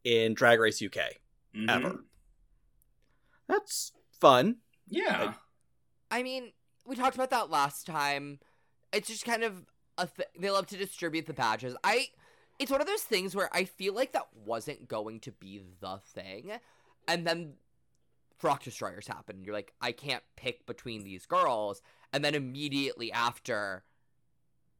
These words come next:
Speaker 3: uh, U K Hun happened. It's like, "I cannot pick between these girls."
Speaker 1: Yeah.
Speaker 3: And so then it just became a, like, thing where we give all of the girls all of the badges 'cause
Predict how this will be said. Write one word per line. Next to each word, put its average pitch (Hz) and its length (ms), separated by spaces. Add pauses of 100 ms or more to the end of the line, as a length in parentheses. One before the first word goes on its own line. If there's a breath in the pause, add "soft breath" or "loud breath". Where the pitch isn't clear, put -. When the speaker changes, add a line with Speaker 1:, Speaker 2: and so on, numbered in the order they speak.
(380)
Speaker 3:
uh, 107 240
U 127 160
K 123 220
Hun 110 200
happened. - 340
It's 107 100
like, 117 140
"I 127 60
cannot 107 500
pick 113 220
between 101 280
these 87 180
girls." 92 520 (300 soft breath)
Speaker 1:
Yeah. 120 300
Speaker 3:
And 131 180
so - 320
then 120 140
it 120 80
just - 160
became 120 400
a, 107 120
like, 101 240 (100)
thing 156 280
where 95 100
we 104 120
give 95 500 (560)
all 113 200
of 95 100
the 117 60
girls 95 400
all 98 220
of 92 100
the 101 80
badges 95 580
'cause 95 300